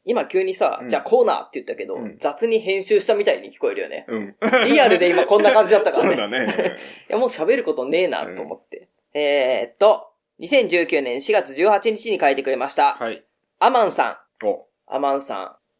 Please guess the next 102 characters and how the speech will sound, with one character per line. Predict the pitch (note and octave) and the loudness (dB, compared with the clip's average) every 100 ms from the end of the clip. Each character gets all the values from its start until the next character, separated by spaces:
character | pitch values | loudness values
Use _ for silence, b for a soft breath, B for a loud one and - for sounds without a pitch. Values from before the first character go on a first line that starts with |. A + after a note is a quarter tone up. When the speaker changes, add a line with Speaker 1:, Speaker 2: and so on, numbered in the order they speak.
| _ | _
Speaker 1:
と | C#3 | -2
い | B2+ | -2
え | |
ば、 | B2 | -2
ポ | - D3+ | -2 -4
ッ | - | -2
ド | E3 | 2
キ | E3 | 2
ャ | |
ス | D#3+ - | 2 0
タ | C#3+ C3 A2+ - - | 2 2 0 -6 -12
ー | C3+ F#2 - _ | -10 -10 -14 _
か | D3+ | -2
ら | D3 | -2
し | - | 2
た | F3+ | 2
ら | C#3+ | 2
も | C#3 C3 A2 D2+ - _ | 2 0 -2 -6 -12 _
う、 | |
Speaker 2:
う | |
ん。 | - | -20
Speaker 1:
知 | - | -4
ら | C#3 D3 | 0 0
な | |
い | D3+ | 2
人 | F3 | 2
は | |
い | D3 | 2
な | D#3 | 0
い | D3 | -2
と | C#3 | -4
言 | C#3 | -6
っ | |
て | - | -4
も | D3 | -4
過 | C#3 C#3+ | -2 -2
言 | E3 | 2
じ | E3 | 2
ゃ | |
な | F3+ | 2
い | E3+ | 0
で | |
し | C#3+ | -2
ょ | A2 - | -8 -8
う。 | |
Speaker 2:
な | F#2 | -8
る | G2 | -8
ほ | |
ど。 | F#2 F2 - _ - | -6 -8 -8 _ -8
Speaker 1:
大 | D#3+ F#3 G3+ | -2 0 2
山 | F#3+ F#3+ | 2 0
ち | F#3+ | 0
ゃ | F#3+ F#3 | 0 0
ん | F#3 F#3 F#3 F3+ - _ - | -4 -6 -6 -8 -12 _ -2
に | F3 | 2
分 | F3 | 4
か | - | 4
る | G3 | 4
よ | F3 D3+ | 4 2
う | |
に | D3 | 0
言 | D3+ | -2
う | D#3 | -2
と、 | - A3 F#3+ | 2 4 4
Speaker 2:
う | D3 | 2
ん。 | A2+ E2+ _ | -4 -10 _
Speaker 1:
ラ | - G3 | -2 -2
ン | A3 | 0
キ | A3+ | 0
ン | G#3+ | 2
グ | G#3+ | 4
四 | B3+ A#3+ | 4 4
十 | F#3 E3+ | 0 0
二 | F#3 G#3 | 0 0
位 | |
に | D#3 | -2
入 | C3+ F#3+ | -2 -4
っ | - | -2
て | G3+ | -2
ま | E3 | -2
し | D3+ | 0
た | D3+ | 2
よ | F3 A3 | 4 2
っ | |
て | D3+ | 0
教 | C3 D3 | 0 2
え | D3+ | 0
て | D3 | 2
く | C#3 | 0
れ | |
た | D#3+ D#3 D3+ | 2 0 0
人 | - | -2
Speaker 2:
あ | |
ー、 | E3 | -2
は | |
い | D3+ | -2
は | C#3+ | -2
い | G#2+ | 0
は | A2+ | -2
い | F2+ E2 | -4 -6
は | |
い。 | F2 | -10